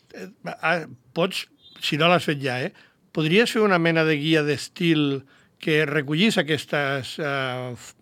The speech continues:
fórmules per, diguem-ne, esquivar aquestes dificultats gramaticals, qua-, en el cas nostre, que no tenim un pronom, un pronom neutre? Ho dic perquè igual facilitaria molt que altres, altres, eh, editors,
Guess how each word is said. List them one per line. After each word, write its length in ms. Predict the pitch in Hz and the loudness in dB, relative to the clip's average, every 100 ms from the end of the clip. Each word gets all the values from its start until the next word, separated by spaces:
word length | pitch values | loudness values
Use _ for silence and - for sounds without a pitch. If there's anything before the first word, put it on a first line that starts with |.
| 156 123 | -16 -12
fórmules 960 | - 180 180 175 165 156 147 143 139 | 2 4 6 4 2 2 2 0 -4
per, 400 | - 156 143 143 139 - - _ | -4 -4 -2 -4 -8 -20 -20 _
diguem-ne, 640 | 185 156 147 151 156 151 160 | -8 -4 0 0 2 0 0
esquivar 400 | 151 - 165 175 160 | -4 -2 4 6 6
aquestes 420 | 139 143 - 143 | 4 -2 -2 -2
dificultats 560 | 143 139 147 147 147 147 | -2 -6 -4 -2 -2 -2
gramaticals, 640 | 143 139 139 131 147 147 | -2 -2 -6 -2 -2 -2
qua-, 220 | - 131 127 | -6 -10 -8
en 140 | 143 143 | -12 -10
el 200 | 143 135 | -10 -6
cas 240 | 151 131 165 | -6 -6 -6
nostre, 360 | 147 143 170 | -6 -6 -10
que 100 | 139 | -8
no 120 | 143 | -8
tenim 320 | 135 147 147 131 - _ - | -6 -6 -6 -8 -16 _ -10
un 160 | 160 139 | -8 -4
pronom, 640 | 143 143 139 135 131 135 | -4 -2 -4 -6 -8 -10
un 140 | 151 139 | -10 -8
pronom 380 | 135 135 131 135 | -6 -6 -6 -4
neutre? 380 | 139 139 196 - - - _ - | -4 -4 -6 -8 -20 -20 _ -4
Ho 120 | 160 | 0
dic 160 | 185 190 | 2 2
perquè 320 | 175 160 147 - 185 | 0 2 0 -2 -10
igual 480 | 175 147 165 175 214 - | -6 2 4 4 0 -8
facilitaria 680 | - 165 135 151 139 139 185 | -4 -2 -2 -4 -2 0 0
molt 440 | 156 185 160 165 277 - - _ _ | 0 0 -2 -4 -8 -14 -20 _ _
que 200 | - 151 | -2 2
altres, 560 | 151 196 180 156 123 - - | 6 6 6 0 0 -6 -2
altres, 480 | 165 165 160 127 | -2 0 -2 -2
eh, 320 | 143 139 139 143 | -2 -2 -2 -4
editors, 500 | 139 123 220 247 | -6 0 0 0